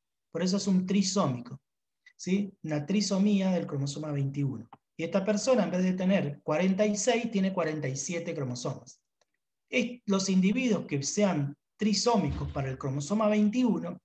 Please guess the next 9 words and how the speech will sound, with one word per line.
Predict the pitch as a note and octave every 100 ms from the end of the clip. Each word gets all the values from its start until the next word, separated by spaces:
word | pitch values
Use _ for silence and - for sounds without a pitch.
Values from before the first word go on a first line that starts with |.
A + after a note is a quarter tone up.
| _ _ _ _ _ _ _
tienen | A3+ A#3+
una | G3+
enfermedad | D3+ F#3 F#3+ G#3+ G#3+ -
que | - D#3+
es |
bastante | E3 D3 G#3 F#3 D#3
común | - F#3+ G#3+
y | F3+
frecuente, | E3+ E3 G#3 D#3 D3+ G3